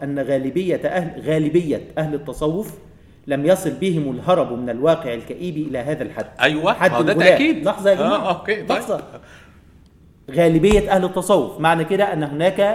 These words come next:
Speaker 1: هاربين، أن هناك
Speaker 2: نعم.
Speaker 1: هاربين. ما
Speaker 2: طيب،
Speaker 1: فيش، ما فيش
Speaker 2: أوكي.
Speaker 1: خلاف على كده يعني.
Speaker 2: قال غالبية.
Speaker 1: ومن حسن الحظ أن غالبية أهل التصوف لم يصل بهم الهرب من الواقع الكئيب إلى هذا الحد،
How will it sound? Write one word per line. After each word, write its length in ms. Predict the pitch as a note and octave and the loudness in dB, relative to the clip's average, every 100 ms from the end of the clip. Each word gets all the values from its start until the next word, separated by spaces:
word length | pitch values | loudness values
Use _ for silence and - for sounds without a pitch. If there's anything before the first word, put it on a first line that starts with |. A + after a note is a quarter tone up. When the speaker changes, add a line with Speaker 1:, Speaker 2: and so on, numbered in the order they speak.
| G#3 | -2
Speaker 1:
هاربين، 540 | D3+ F3 E3 A3+ D3+ - | 0 0 0 -4 -4 -6
أن 120 | C#3 | -8
هناك 360 | C#3+ D3+ F#3 G3+ | -6 -2 -2 0
Speaker 2:
نعم. 220 | G#3+ G#2 - - | 0 -2 -12 0
Speaker 1:
هاربين. 540 | F3 F3 F3+ C#4+ - - - - | 2 2 2 0 -2 -16 -20 -18
ما 140 | B2 A#2 | -8 -6
Speaker 2:
طيب، 120 | A2+ | -6
Speaker 1:
فيش، 180 | - - | -8 -8
ما 140 | E3 | -4
فيش 140 | D3 G3+ | -4 -4
Speaker 2:
أوكي. 120 | G3+ | -2
Speaker 1:
خلاف 160 | G#3+ | 0
على 100 | D#3 | 0
كده 160 | D#3 G3+ | -2 -4
يعني. 120 | F2+ - - | -4 -12 -4
Speaker 2:
قال 180 | C3 C3+ | -2 0
غالبية. 400 | A2+ G#2+ F#2+ D#3+ | -2 -4 -2 0
Speaker 1:
ومن 180 | D#3+ D#3 | 0 0
حسن 220 | G#3+ G#3+ | -2 -2
الحظ 340 | D#3+ D3+ E3 - | -6 -2 -4 -2
أن 120 | D3 | -4
غالبية 480 | C3 C#3 C#3+ G3+ E3+ | 0 0 0 0 0
أهل 300 | E3 F3 D#3 | 0 -4 -4
التصوف 580 | D3 C#3 F#3 G3+ G3 F3 | -6 -4 -2 -2 -4 -4
لم 180 | D3 | 0
يصل 300 | E3+ G3 C#3+ | 2 0 -2
بهم 400 | B2 F#3+ D#3+ C#3 A2 | -4 -4 -4 -6 -2
الهرب 360 | E3 D#3 B2 | -2 0 -4
من 80 | B2+ | -8
الواقع 380 | A#2+ D#3 E3 C3+ | -2 -2 -2 -6
الكئيب 400 | A2+ C#3 F3+ D#3 | -10 -10 -8 -8
إلى 200 | C#3 C3 | -6 -6
هذا 180 | C#3 B2+ | -6 -8
الحد، 220 | B2 | -4